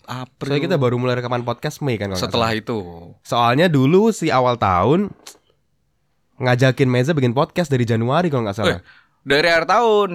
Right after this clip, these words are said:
Speaker 1: Kamu sebenarnya
Speaker 2: Dari Desember
Speaker 1: udah,
Speaker 2: tahun
Speaker 1: udah
Speaker 2: lalu ya?
Speaker 1: sempet initiate dari akhir tahun lalu kan?
Speaker 2: Mm-mm.
Speaker 1: Sempet ngomong mi-, gini. Cuman karena wa-, ya waktu itu karena mikirnya karena kerjaan saat itu yang emang
Speaker 2: Mm, menghalangi.
Speaker 1: susah nih kayaknya nggak,
Speaker 2: Iya.
Speaker 1: nggak ada waktunya
Speaker 2: Nggak
Speaker 1: gitu.
Speaker 2: ketemu-ketemu.
Speaker 1: Nggak ketemu.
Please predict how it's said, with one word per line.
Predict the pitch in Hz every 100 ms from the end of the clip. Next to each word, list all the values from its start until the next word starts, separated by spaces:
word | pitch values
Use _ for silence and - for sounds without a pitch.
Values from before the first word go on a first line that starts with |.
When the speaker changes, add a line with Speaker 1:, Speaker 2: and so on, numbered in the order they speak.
| 160
Speaker 1:
Kamu | 147 208
sebenarnya | 214 151 143 131
Speaker 2:
Dari | 143
Desember | 139 139 135
Speaker 1:
udah, | 127
Speaker 2:
tahun | 131
Speaker 1:
udah | 147
Speaker 2:
lalu | 170
ya? |
Speaker 1:
sempet | 120 104 117
initiate | 131 127 131
dari | 123 120
akhir | 113 110
tahun | 113 107
lalu | 107 123 98
kan? | 87
Speaker 2:
Mm-mm. | 87 127 127 117
Speaker 1:
Sempet | 107 98
ngomong | 95 95 104 113
mi-, | 107 101 95 95 95 95
gini. | 92 110 143 147 - - -
Cuman | - 110 113
karena | 110 107
wa-, | 95 -
ya | 135
waktu | 107 98 - 117
itu |
karena | - 139 127
mikirnya | 113 131
karena | 165 131 117 113 -
kerjaan | - 123 110 113 107 101 104
saat | 110 101 -
itu | 113 160 131
yang | 98
emang | 95 98 95 95
Speaker 2:
Mm, | 95 98
menghalangi. | 104 98 92 92 104
Speaker 1:
susah | 101 101 - 160
nih | 147
kayaknya | 139 139
nggak, | 120
Speaker 2:
Iya. | 110
Speaker 1:
nggak | 98 120
ada | 120
waktunya | 127 - 147 123 104
Speaker 2:
Nggak |
Speaker 1:
gitu. | 107 107
Speaker 2:
ketemu-ketemu. | 120 127 131 123
Speaker 1:
Nggak | 104 95
ketemu. | 151 127